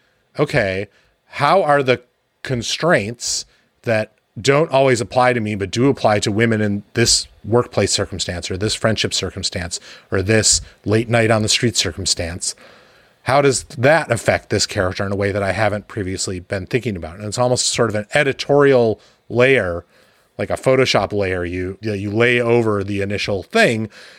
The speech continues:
to then try and view the story through a lens other than your own. And I'm sure I made a million mistakes. I had the benefit of a lot of good readers and editors who edited a lot of those mistakes out. But I still found it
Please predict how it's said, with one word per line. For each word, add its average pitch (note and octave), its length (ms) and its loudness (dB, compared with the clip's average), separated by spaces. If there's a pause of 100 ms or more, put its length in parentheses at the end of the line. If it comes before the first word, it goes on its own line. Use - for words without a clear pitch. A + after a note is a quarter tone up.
(160)
to C3 120 2
then B2+ 200 2
try D3 360 4
and C3 240 2
view C3 420 4
the C3 100 4
story A#2 460 4
through B2+ 500 2
a A#2 80 -2
lens G#2+ 400 0
other G2 420 -4
than F#2+ 200 -6
your G#2 240 -2
own. E2+ 280 -2 (920)
And C3 100 0
I'm C3+ 100 2
sure E3 240 4
I C#3 100 4
made G#2 360 -2 (540)
a A2+ 40 -8
million G#2+ 480 0 (100)
mistakes. F#2 640 0
I G2 240 -2
had - 160 -2
the F#2 60 0
benefit G2 340 2
of F#2 100 2
a F#2+ 40 2
lot F2+ 200 4
of F2+ 80 -2
good F#2+ 140 2
readers F2+ 300 2
and F#2 120 0
editors F2+ 460 2
who F#2 300 0
edited F#2+ 320 0
a F2+ 40 0
lot F2+ 200 2
of F2 60 0
those E2+ 200 -2
mistakes - 380 -2
out. G#2+ 240 0 (540)
But C3+ 240 2
I C3 100 4
still E3+ 400 4
found B2 400 2
it A2 280 -2